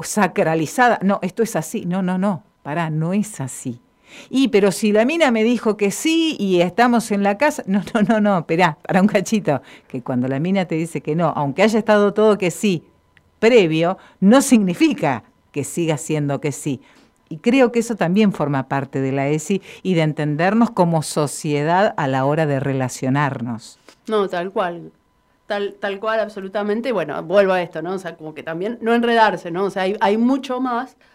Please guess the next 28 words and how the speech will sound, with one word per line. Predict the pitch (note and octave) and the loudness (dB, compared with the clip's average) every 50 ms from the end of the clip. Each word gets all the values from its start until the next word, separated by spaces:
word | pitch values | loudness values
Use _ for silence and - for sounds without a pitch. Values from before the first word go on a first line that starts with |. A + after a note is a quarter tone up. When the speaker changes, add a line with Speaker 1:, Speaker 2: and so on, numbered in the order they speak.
| _ - | _ -6
Speaker 2:
hay | - G#3 A3 | -4 -2 -2
mucho | A#3 A#3+ A#3 - A#3 A3+ | -2 -4 -4 -4 -4 -2
más | A3+ A#3 C4 C#4+ - | -2 -2 -4 -4 -4
y | A#3 | -4
hay | G3 G3 | -4 -2
mucho | G#3 G#3 G#3 A3 | -4 -4 -4 -4
más | G3+ F#3+ G#3+ | -4 -4 -4
de | B3 A#3 | -4 -2
lo, | G#3+ F3+ F3 E3+ E3 D#3+ | -2 -2 -2 -2 -4 -4
de | E3 D#3+ | -6 -6
lo | D3+ C#3+ C#3+ | -8 -8 -10
que | - D#3 | -12 -12
sean | - E3+ F3 F#3 F#3 | -8 -4 -4 -2 -2
las | E3 - | -4 -6
prácticas, | - - E3 E3+ E3+ - F#3 F3+ - F3+ E3+ E3 D#3+ - - - _ _ _ _ _ _ _ _ | -6 -4 -4 -4 -4 -6 -8 -6 -4 -4 -4 -4 -4 -8 -12 -20 _ _ _ _ _ _ _ _
de | - C#3+ D#3+ G3 | -18 -12 -8 -6
nuevo, | G3+ F3 D#3+ D#3+ | -4 -4 -4 -6
¿no? | E3+ F3+ F#3 F3+ | -6 -6 -6 -6
No | F3+ F#3 G3 G3 G3 G#3 G#3 A3 A3 A3+ A#3 A3+ | -4 -4 -4 -4 -2 -2 -2 0 0 0 0 0
quisiera | A#3 A#3+ - B3+ A#3 A#3 A3+ | -2 -4 -4 -2 0 0 0
llamarlas | A3+ - G3+ G#3 G#3 G#3+ A3+ A3+ A3 | 0 -2 -4 -2 -2 0 -2 -2 -2
sexuales, | - - - - - A#3+ A3+ A3+ A3 A3 A3 F#3+ | -4 -8 -8 -6 -2 -2 0 0 -2 -4 -6 -8
aunque | E3+ D#3+ F3 F3 | -10 -8 -8 -10
es | F3 | -10
como | - - F#3+ F3+ E3+ | -8 -8 -8 -8 -8
se | E3+ - | -8 -6
dice, | F3 F3+ F3+ F#3+ F#3+ F#3+ G3 F#3+ F#3 F3+ F#3 _ - | -4 -4 -4 -4 -6 -6 -6 -4 -4 -6 -8 _ -8
¿no? | G3+ A#3+ - | -6 -6 -6